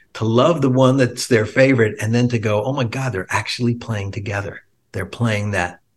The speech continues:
song that I've never heard them play on their albums, and they're doing it together.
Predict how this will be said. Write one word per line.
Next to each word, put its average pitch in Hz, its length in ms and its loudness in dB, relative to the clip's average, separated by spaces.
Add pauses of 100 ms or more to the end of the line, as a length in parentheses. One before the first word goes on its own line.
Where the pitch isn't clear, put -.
(320)
song 107 480 2
that 87 280 0
I've 95 140 -4
never 117 320 0
heard 98 260 -4
them 87 140 -8
play 87 260 -2
on 85 140 -6
their 85 160 -10
albums, 87 460 -6
and 90 100 -8
they're 90 80 -4
doing 110 300 -4
it 104 100 -8
together. 117 500 -10